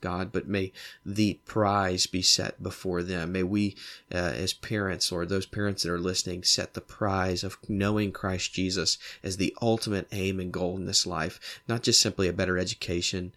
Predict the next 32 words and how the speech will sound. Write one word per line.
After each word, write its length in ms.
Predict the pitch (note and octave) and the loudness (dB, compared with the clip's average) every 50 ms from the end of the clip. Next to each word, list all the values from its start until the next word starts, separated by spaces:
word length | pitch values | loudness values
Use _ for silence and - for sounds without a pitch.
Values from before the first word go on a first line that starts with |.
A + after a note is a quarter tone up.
| - - - _ | -18 -20 -14 _
not 140 | - G2 G2 | -4 -4 0
just 220 | G#2+ A2+ G#2+ - - | 2 4 4 4 4
a 60 | G2+ | 4
better 240 | - G2+ G2+ G2+ F#2+ | 0 2 0 0 0
future, 520 | - - - F#2+ F2+ F2 - - G2+ F#2 | -2 -4 -2 -2 -2 0 0 0 0 0
God, 380 | F2 F#2 F#2 F2 D#2 F2 E2 - | 0 -2 -2 -2 -2 -2 -2 -4
because 260 | F#2 - - G2+ - | -6 -2 0 2 2
there's 180 | G#2 G2 - | 2 2 0
no 220 | A2+ A2+ G#2+ G#2+ G2+ - - - - _ | 0 2 2 2 0 -2 -12 -20 -20 _
future 520 | _ - - - - G#2 G2 - - G2 F2 | _ -12 -8 0 2 2 2 2 0 0 0
apart 320 | E2 - - F#2+ - - | -2 -2 -2 -2 -2 -2
from 240 | - - F#2 F2+ F#2 | -6 -8 -6 -4 -4
you 200 | F#2 F2+ F2+ F2+ | -2 -2 -2 -2
in 100 | F2 F#2 | -4 -6
Christ 340 | - - G2 F#2+ - - - | -6 -6 -6 -4 -4 -4 -4
Jesus. 520 | - F2 F2+ - F#2 F#2 A2 - - - - _ _ _ _ _ _ _ _ _ _ _ _ _ _ _ _ - | -4 -2 -2 -2 -2 -2 -4 -6 -8 -8 -12 _ _ _ _ _ _ _ _ _ _ _ _ _ _ _ _ 0
Lord, 240 | G2+ G#2 G2+ F#2+ - | 2 4 4 6 6
shape 360 | - - A2+ A2 A#2 - - | 4 6 6 6 4 6 4
our 140 | G#2 G2 - | 2 2 2
thinking. 540 | - G2 F2+ F#2 - - F2 F2+ G2 - - _ _ _ _ _ - - - _ | -2 -4 -4 -4 -4 -6 -6 -6 -8 -10 -16 _ _ _ _ _ -20 -20 -14 _
Shape 380 | - - - B2+ B2+ C3+ - - | 0 4 6 6 6 6 8 6
our 120 | G#2+ G#2 | 6 6
thinking 340 | - G#2 G2 F#2+ G2 F#2+ F#2 | 6 2 0 0 0 0 0
so 160 | - G#2+ G#2 | 2 4 4
that 220 | G2 G2 E2+ F2 | 4 2 0 0
when, 160 | G2+ G2 F#2 - - - - - _ | -2 -2 -2 -4 -8 -16 -18 -10 _
when 180 | - G2+ F2+ - - _ | -4 -4 -4 -4 -2 _
any 220 | A2 A2 G#2+ G2+ F#2 | 2 4 4 2 2
politician 840 | - - A2+ A2 G#2+ G#2 G2+ - - - A2 G#2 - - F#2+ F#2 | 0 -2 0 2 2 2 2 0 0 0 2 4 4 2 4 6
says 260 | - - A2 G2+ G2 | 6 6 6 8 6
something 360 | - - G2+ F#2 - G2 F#2 | 6 6 4 2 0 -2 0
on, 220 | F#2+ F#2 F2+ F#2+ | 0 -2 -2 -4